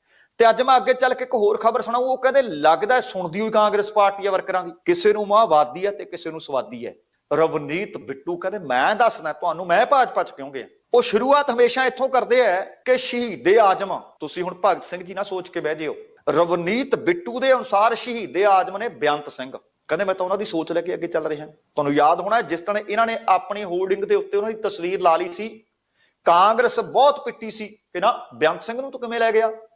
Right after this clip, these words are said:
ਉਹਨਾਂ ਦੀ ਚਿੱਟੀ ਪੱਗ ਤੇ ਹੋਰ ਦਾਗ ਕਿਉਂ ਲਾਉਣ ਲੱਗ ਪਿਆ? ਉਹ ਕਹਿੰਦਾ, "ਮੇਰਾ ਦਾਦਾ ਹੈ, ਮੈਂ ਤਾਂ ਲਾਊਂਗਾ, ਰੋਕ ਕੇ ਦਿਖਾਓ ਤੁਸੀਂ।" ਸਾਡਾ ਫੋਟੋਆਂ ਦੇ ਨਾਂ ਤੇ ਵਿਵਾਦ ਹੋ ਗਿਆ।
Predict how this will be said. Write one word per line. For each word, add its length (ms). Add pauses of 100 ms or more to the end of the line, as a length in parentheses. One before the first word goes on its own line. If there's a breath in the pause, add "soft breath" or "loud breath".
(140)
ਉਹਨਾਂ 140
ਦੀ 80
ਚਿੱਟੀ 340
ਪੱਗ 200
ਤੇ 160
ਹੋਰ 220
ਦਾਗ 220
ਕਿਉਂ 240
ਲਾਉਣ 200
ਲੱਗ 120 (100)
ਪਿਆ? 140
ਉਹ 180
ਕਹਿੰਦਾ, 200
"ਮੇਰਾ 160
ਦਾਦਾ 320
ਹੈ, 200 (300)
ਮੈਂ 120
ਤਾਂ 120
ਲਾਊਂਗਾ, 560
ਰੋਕ 240
ਕੇ 60
ਦਿਖਾਓ 240
ਤੁਸੀਂ।" 240 (180)
ਸਾਡਾ 360
ਫੋਟੋਆਂ 500
ਦੇ 100
ਨਾਂ 180
ਤੇ 140
ਵਿਵਾਦ 380
ਹੋ 140
ਗਿਆ। 220